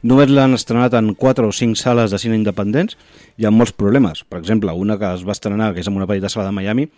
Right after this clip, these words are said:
ha rebut els pressions que fins i tot l'alcalde de la ciutat ha amenaçat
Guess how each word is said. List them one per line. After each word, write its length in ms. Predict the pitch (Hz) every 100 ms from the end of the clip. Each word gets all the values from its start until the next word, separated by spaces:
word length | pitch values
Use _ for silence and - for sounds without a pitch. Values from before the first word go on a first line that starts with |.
| _ - -
ha 80 |
rebut 260 | 123 123 113
els 100 | 117
pressions 340 | - 98 120 131
que 80 | 120
fins 200 | 107 87
i 20 |
tot 140 | 110
l'alcalde 360 | 110 92 107 110
de 80 | 104
la 80 | 98
ciutat 320 | 101 117 - _ _ _ _
ha 580 | 107 113 110 110 104 110 -
amenaçat 680 | 120 110 98 - 120 -